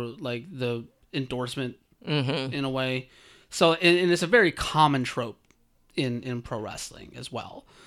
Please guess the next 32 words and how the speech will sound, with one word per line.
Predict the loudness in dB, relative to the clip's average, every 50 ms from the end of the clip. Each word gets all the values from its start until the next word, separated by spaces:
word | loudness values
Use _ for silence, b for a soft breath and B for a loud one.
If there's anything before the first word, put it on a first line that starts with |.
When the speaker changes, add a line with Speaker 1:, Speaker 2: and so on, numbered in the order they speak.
| b b b
Speaker 1:
So, | -4 4 6 6 8
like, | 8 6 4
Speaker 2:
Yeah. | 4 2
Speaker 1:
in | 4
that | 6 8 8 8 8
way, | 8 8 8 6 6
I | 6 6 6 6 4 0 -2 -2
can, | -2 0 0 0 -2 -2 -4 -4
you | -4 -4 -2
know, | -4 -4 -4
I'm | -4 -4 -2 -2 -2 -2 -2 -2 -2
n-, | -2 -2
it | -2 -2
doesn't, | -2 -2 -2 -4 -4 -4
like, | -4 -6 -4 -4
land | -4 -2 0 0 -2 -2 -4
as, | -2 0 0 0 0 0 -2 -6 -8 -10 -14 _ _ -10
as | -6 -4 -2 -2 -4 -6 -10 -12 -6
much | -2 -2 0 0 0 -2
in | -2 0
that | 0 -2 -2
way, | -2 0 0 0 -2
but | 0 0 0 -2 0 -2
like | -2 -2 0 -2
I | -2
said, | 0 0 0 0 -2 -4 -8 -12
like, | -18 -20 -20 _ _ _ _ _ _ _ -10
that | 0 2 2 2 4
language | 2 2 2 2 2 0 -2 -4 -4 -6
can | -8 -8 -8
very | -4 -2 0 0 0 -2
easily | -2 -4 -4 -4 -4 -4 -6 -8 -8 -10